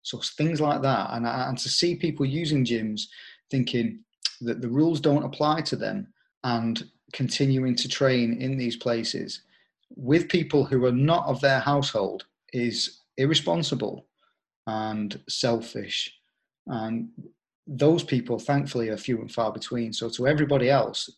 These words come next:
I want them to keep doing what they're doing. Uh, know that it is making a difference and you are saving lives. You are helping the N H S. You're actually helping the police.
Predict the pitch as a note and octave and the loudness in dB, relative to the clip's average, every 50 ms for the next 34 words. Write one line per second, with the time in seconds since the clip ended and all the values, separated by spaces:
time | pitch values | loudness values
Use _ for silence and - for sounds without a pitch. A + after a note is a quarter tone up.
0 | _ - A2+ A#2 A2+ A2+ A#2 - - - - - - C3 B2 A#2 - - - - | _ -8 -6 -4 -4 -4 -6 -8 -12 -18 -20 -14 -10 -8 -8 -8 -8 -10 -8 -8
1 | C#3 C#3 C3+ C3 A#2+ B2+ C3 C3+ C#3 C3+ C3 B2+ A#2 C3+ D3 D3 C3+ A#2 - - | -8 -4 -2 0 2 4 4 2 2 0 -2 0 2 2 4 4 2 0 -2 -6
2 | - - _ _ - - - - - _ _ - B2+ A2+ A2 - - B2+ A#2+ B2 | -12 -16 _ _ -20 -20 -20 -20 -20 _ _ -8 -6 -4 -4 -2 -2 0 2 4
3 | C3 C#3+ D3+ C#3 A#2+ - - - - - C3 B2 B2 D3 D#3+ - - C#3+ B2+ A#2 | 6 6 6 6 4 2 0 -4 -6 -6 -4 -2 0 0 0 2 4 4 2 2
4 | - - A#2+ A2 G2+ G#2+ A2 - - - G#2 G2+ G2 - - - - - _ _ | 2 -2 -6 -4 -4 -6 -8 -8 -10 -10 -8 -8 -6 -6 -8 -8 -10 -10 _ _
5 | _ _ - A2+ A2 G#2+ A2 A#2 C3 D3+ E3 C#3+ - - C3 A#2 A2+ A#2 G#2+ G#2 | _ _ -8 -8 -6 -6 -2 0 2 2 2 2 2 2 2 2 0 -2 -4 -6
6 | G#2+ G#2+ G#2+ G#2+ G#2+ G#2 - - - - C3 A2+ G#2+ A2 B2 D3 D#3 C#3+ C#3 C#3+ | -6 -6 -6 -8 -8 -10 -12 -14 -12 -10 -10 -6 -4 -2 0 0 0 2 4 2
7 | C3 C#3 - B2 A2+ G#2+ G#2+ G#2 G#2 G#2 G2 G2+ - - - - - - - - | 2 2 0 -4 -6 -6 -6 -6 -6 -8 -8 -8 -6 -6 -6 -6 -6 -6 -8 -10
8 | - - - _ _ _ _ _ _ - - - _ _ _ _ - A2+ A#2 B2 | -12 -12 -12 _ _ _ _ _ _ -20 -20 -20 _ _ _ _ -4 0 2 2
9 | D3 F3+ E3+ - - C#3+ B2 - C3+ B2 A#2+ A#2 - B2+ A#2 A2+ G#2 G2 G#2 _ | 2 2 2 2 2 2 2 2 0 -2 -2 -4 -4 -4 -4 -4 -6 -8 -12 _
10 | - - G#2 - - - G2+ G#2 B2+ D3+ C#3 C3+ - - - | -14 -14 -14 -12 -10 -8 -6 -4 -4 -4 -4 -4 -6 -6 -8